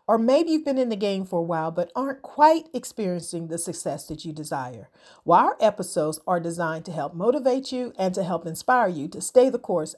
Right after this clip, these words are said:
and to never give up on your dreams. So we've been hanging out with Tony Robbins this week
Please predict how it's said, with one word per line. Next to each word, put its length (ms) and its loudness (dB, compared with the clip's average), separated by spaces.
and 200 -6
to 140 -4
never 480 -2
give 240 -8
up 200 -8
on 140 -6
your 180 -8
dreams. 540 -14
So 280 6
we've 300 0
been 140 -2
hanging 420 -4
out 220 -4
with 180 -6
Tony 560 -6
Robbins 540 0
this 280 -8
week 280 -6